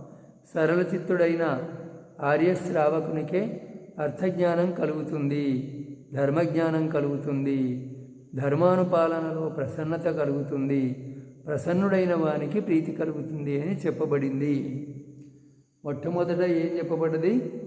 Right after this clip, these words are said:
సరళ చిత్తము. ఇది చాలా ముఖ్యమైనటువంటి అంశం. సరళ చిత్తం లేనివాడు, ఆచరణలో ఒకటి లోపల ఒకటి ఉన్నటువంటి వాడు కుటిలుడు అని అంటారు.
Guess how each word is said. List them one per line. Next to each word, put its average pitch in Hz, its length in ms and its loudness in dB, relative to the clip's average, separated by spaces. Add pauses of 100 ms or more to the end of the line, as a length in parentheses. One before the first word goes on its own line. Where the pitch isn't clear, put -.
(1000)
సరళ 156 380 4 (100)
చిత్తము. 147 760 -2 (160)
ఇది 160 320 -8
చాలా 160 360 0
ముఖ్యమైనటువంటి 180 880 -2
అంశం. 160 340 -2 (1080)
సరళ 151 360 2 (140)
చిత్తం 185 380 2
లేనివాడు, 156 640 2 (1600)
ఆచరణలో 185 680 4
ఒకటి 175 420 2
లోపల 165 460 4
ఒకటి 165 340 2
ఉన్నటువంటి 156 560 -2
వాడు 151 300 2
కుటిలుడు 170 460 -2
అని 165 240 2
అంటారు. - 420 -4